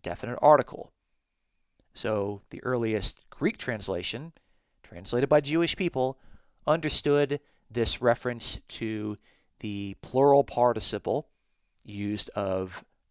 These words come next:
God creating as a reference to a single person,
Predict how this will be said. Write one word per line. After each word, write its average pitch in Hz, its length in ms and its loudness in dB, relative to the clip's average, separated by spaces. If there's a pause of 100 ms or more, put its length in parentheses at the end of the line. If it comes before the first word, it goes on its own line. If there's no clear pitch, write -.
God 104 400 2
creating 101 680 -6 (800)
as 110 220 2
a 120 80 -2
reference 113 440 -2
to - 140 -8
a 117 140 -2
single 95 480 -2
person, - 520 0